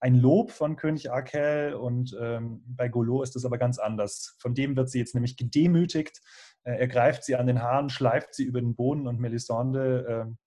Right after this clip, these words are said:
sehr berührende Stelle, sagt, äh, „Ich bin nicht glücklich.“ Äh, ist wirklich sehr interessant. Peleas und Melisande treffen sich, äh, heimlich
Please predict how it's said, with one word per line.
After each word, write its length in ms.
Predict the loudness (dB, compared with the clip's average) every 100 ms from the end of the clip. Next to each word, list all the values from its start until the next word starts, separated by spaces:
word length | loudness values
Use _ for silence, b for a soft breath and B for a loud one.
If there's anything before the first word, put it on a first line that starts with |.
| b b _ -8
sehr 140 | -2
berührende 480 | 0 2 4 4 2
Stelle, 320 | -2 -2 0
sagt, 420 | 0 0 -4 -10 -8
äh, 200 | -8 -8 -12 _
„Ich 200 | -10 -4
bin 180 | 2 4
nicht 220 | 4 2
glücklich.“ 560 | 2 2 0 -8 -12 -8
Äh, 280 | -4 -4 -6
ist 100 | -6
wirklich 220 | -6 -4
sehr 80 | -4
interessant. 420 | -4 -4 -2 -4
Peleas 420 | -4 2 6 6 4
und 140 | 2
Melisande 460 | 2 2 2 0 -2
treffen 400 | -2 0 2 2
sich, 340 | 0 -8 -8
äh, 220 | -4 -4 -8 _ -6
heimlich 640 | 0 2 2 0 -6 _